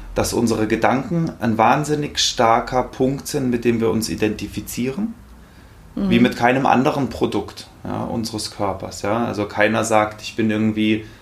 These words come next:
Speaker 1: meine Fingernägel, weil die wachsen da vorne“, ja, oder
Speaker 2: Mhm.
Speaker 1: „Ich bin meine Haare, weil die genauso wachsen“, oder „Ich bin meine Lunge, weil die Sauerstoff produzieren“, oder „Ich bin der Sauerstoff“ oder so.
Speaker 2: Mhm.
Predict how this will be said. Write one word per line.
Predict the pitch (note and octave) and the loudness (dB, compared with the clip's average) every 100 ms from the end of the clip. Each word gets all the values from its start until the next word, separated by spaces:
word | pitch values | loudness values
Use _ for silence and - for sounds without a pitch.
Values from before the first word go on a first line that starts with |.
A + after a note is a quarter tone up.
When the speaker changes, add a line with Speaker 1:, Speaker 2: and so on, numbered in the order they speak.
| - - - G#2 | -20 -20 -8 0
Speaker 1:
meine | G#2+ | 2
Fingernägel, | G2+ A#2+ C3 C3+ B2 B2 | 4 4 6 6 4 4
weil | A2+ | 4
die | A2+ | 4
wachsen | A2+ A2+ - B2+ | 2 0 -2 -2
da | A#2+ | -2
vorne“, | - A#2+ A#2+ B2 A#2+ | 0 2 4 4 2
ja, | A2+ A#2+ A2+ | 2 0 0
oder | G#2 G#2 | 0 2
Speaker 2:
Mhm. | F#2 | 2
Speaker 1:
„Ich | E2 - | 2 0
bin | G#2+ | 0
meine | G#2 G#2 G#2 | 2 2 2
Haare, | G2 G#2 B2+ C3 | 2 4 4 2
weil | B2 | 0
die | A#2+ | 0
genauso | A#2 A#2 A2+ A2+ | 0 0 -2 0
wachsen“, | A2+ A2+ A#2 | 0 -2 -4
oder | G#2 | -4
„Ich | F#2+ - | -4 -4
bin | G2+ | -2
meine | G2+ G2+ G#2 | -2 0 2
Lunge, | G#2+ A2+ B2 C#3 A#2 | 6 6 6 2 0
weil | G#2 G#2 G2 - | 2 2 0 -2
die | - | -4
Sauerstoff | G#2+ A2 C3+ - B2 | 0 2 2 0 -6
produzieren“, | - A#2 A#2 G#2+ | -4 -4 0 0
oder | G2 | 0
„Ich | F#2+ | 2
bin | G#2+ | 2
der | A2 | 4
Sauerstoff“ | G#2+ A2+ A#2+ - A#2+ - | 4 4 2 -2 -6 -4
oder | A2+ A2 | -2 0
so. | F3 | 0
Speaker 2:
Mhm. | E3+ | -2